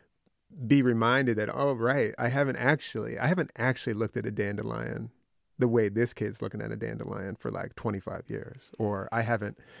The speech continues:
you know. And then when, you know, to me, the way I think of that, like, when we start to approach that a little bit, um, and I'll shout out a beautiful book by my friend Amy Nezekuma Tatil called World of Wonder. When we start to sort of do that,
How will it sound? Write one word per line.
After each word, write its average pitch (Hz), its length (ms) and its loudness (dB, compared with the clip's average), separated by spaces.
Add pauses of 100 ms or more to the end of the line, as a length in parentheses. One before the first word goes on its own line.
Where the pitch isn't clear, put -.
(300)
you 123 100 2
know. 101 320 0
And 143 140 4
then 208 140 6
when, 143 220 2
you 196 120 0
know, 143 120 6
to - 140 -4
me, 165 200 4
the 120 100 4
way 117 140 4
I 110 60 4
think 110 160 0
of 104 60 -2
that, 110 240 2
like, 110 160 -4
when 113 140 2
we 110 80 2
start 107 220 0
to - 200 -4 (540)
approach 131 420 4
that 117 300 4
a 123 80 -2
little 113 240 4
bit, 101 320 -2 (420)
um, 104 320 0
and 131 80 2
I'll 151 80 6
shout 131 260 2
out 107 240 0
a 123 120 -6
beautiful 107 400 -2
book 104 240 -2
by 110 100 -2
my 107 160 -2
friend 104 260 -2
Amy 104 260 -2
Nezekuma 104 440 -4
Tatil 101 400 -4
called 98 260 -4 (140)
World 107 200 0
of 101 60 -8
Wonder. 101 360 -4 (560)
When 135 180 6
we 143 80 8
start 156 260 8
to 156 100 4
sort 120 160 2
of 104 120 -4
do 131 220 6
that, 104 340 2